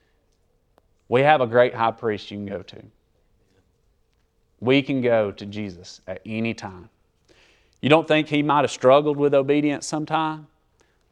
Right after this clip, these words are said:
Look at Him in the Garden of Gethsemane, crying out, "God, if there is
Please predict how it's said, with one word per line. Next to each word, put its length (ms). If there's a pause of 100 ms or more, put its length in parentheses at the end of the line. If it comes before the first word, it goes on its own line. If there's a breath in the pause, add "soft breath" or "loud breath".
(100)
Look 180
at 100
Him 140
in 120
the 80
Garden 380
of 60
Gethsemane, 540 (920)
crying 600
out, 300 (180)
"God, 360
if 100
there 240
is 160